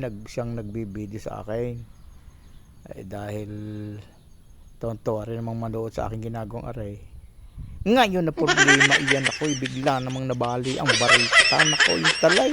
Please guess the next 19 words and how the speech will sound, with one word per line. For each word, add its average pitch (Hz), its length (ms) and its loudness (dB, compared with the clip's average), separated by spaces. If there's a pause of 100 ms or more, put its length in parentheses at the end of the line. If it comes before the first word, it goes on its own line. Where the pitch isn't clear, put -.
na 226 120 0
putol. 170 600 0 (1040)
Ay, - 240 -4
ayan, 160 640 -2
nakaw, 190 720 -10
ay 139 80 -10 (160)
pag 143 100 -12 (1900)
kagaling 127 540 -6
naman 123 240 -6
ng - 80 -14
kadaling 117 800 -4
ari, 117 240 -6
ah, 120 80 -6
bigla 113 400 -8
na 113 100 -6
lang 117 220 -6
naputol 110 480 -8
ang 113 100 -10
talay. 123 400 -6